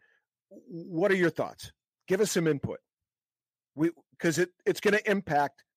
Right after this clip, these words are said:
players, all the players, 'cause there's a potential for any player to be put as one of the five that any team may be elect to be selected in this dispersal draft. Right? So give them, you know,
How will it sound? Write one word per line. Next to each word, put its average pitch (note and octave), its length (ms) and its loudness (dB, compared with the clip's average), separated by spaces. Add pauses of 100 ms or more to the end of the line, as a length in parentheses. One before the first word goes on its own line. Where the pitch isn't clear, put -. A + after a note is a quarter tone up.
(180)
players, E3 520 0 (400)
all F3+ 220 4
the D#3+ 100 2
players, C#3 400 0
'cause D3 180 -6
there's D3 180 -4
a C#3 40 0
potential D#3 440 -2
for D3 280 -6
any G3 160 2
player E3 300 2
to C#3+ 80 0
be C3+ 120 -4
put D#3+ 360 0
as C3+ 180 0
one D3+ 140 -2
of C3 60 0
the B2 80 -2
five C3 520 0 (240)
that C#3+ 160 2
any D3+ 220 0
team C#3+ 300 -4
may C#3 160 2
be C3+ 160 0
elect B2+ 340 0
to B2+ 60 -6
be B2 120 -6
selected B2+ 500 -4
in A#2 120 -4
this A2 140 -6
dispersal - 440 -8
draft. - 360 -14 (1200)
Right? C3+ 160 -6 (400)
So F3 180 0
give A3+ 280 2
them, G3 380 2 (1000)
you D#3 80 0
know, D3 140 4